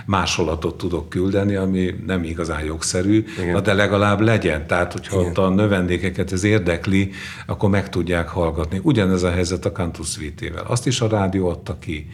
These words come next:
Speaker 1: ö, nagyon hamar, tehát egy fél év múlva már, és csak a rádióban lehetett megvenni, akkor
Speaker 2: Igen,
Speaker 1: volt ott egy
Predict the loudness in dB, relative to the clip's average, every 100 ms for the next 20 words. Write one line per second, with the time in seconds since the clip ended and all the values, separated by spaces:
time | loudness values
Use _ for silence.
0 | -16 -14 -14 -14 -14 -6 -2 0 -2 -4
1 | -8 -16 -20 -20 -20 -20 -20 -20 -20 -20
2 | -20 -20 -20 -6 0 4 4 4 4 2
3 | 0 0 0 -4 -4 -4 -2 -2 0 0
4 | 2 -2 -2 -2 -2 -2 -2 -2 -6 -14
5 | -18 -18 -18 -16 -14 -4 0 2 4 4
6 | 4 4 2 4 2 2 2 -2 0 0
7 | 0 -2 -2 -4 0 2 4 2 -2 -4